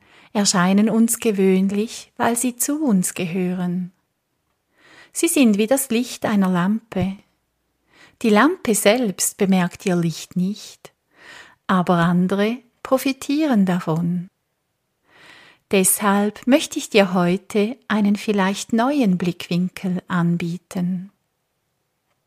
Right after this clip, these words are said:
Bescheidenheit ist etwas Schönes und sie hat ihren Platz. Doch die eigenen Stärken anzuerkennen,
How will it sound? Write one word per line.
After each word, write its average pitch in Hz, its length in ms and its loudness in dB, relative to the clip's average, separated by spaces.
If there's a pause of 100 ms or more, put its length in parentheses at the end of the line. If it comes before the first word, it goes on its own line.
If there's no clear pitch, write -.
(560)
Bescheidenheit 196 1120 2
ist - 200 -8
etwas 233 400 0
Schönes 208 760 0 (380)
und 185 260 2
sie 220 160 0
hat 233 220 0
ihren 262 260 2
Platz. - 600 -2 (1200)
Doch 202 260 2
die 208 180 2
eigenen 233 440 4
Stärken 214 720 0
anzuerkennen, 196 1200 0